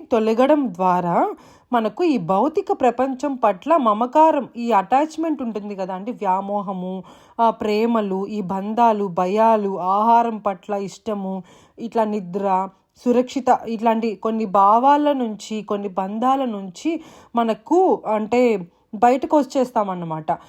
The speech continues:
అంటే ఇట్లా ప్రతిదీ నాకు ఇది కావాలి అనే కోరికలు ఉంటాయి కదా,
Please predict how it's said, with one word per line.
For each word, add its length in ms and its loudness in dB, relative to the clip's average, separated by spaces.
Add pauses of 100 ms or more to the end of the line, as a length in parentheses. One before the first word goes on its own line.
(180)
అంటే 380 0
ఇట్లా 260 2
ప్రతిదీ 540 0
నాకు 260 -2
ఇది 100 -8
కావాలి 500 4
అనే 160 -4
కోరికలు 600 0
ఉంటాయి 280 -4
కదా, 300 -4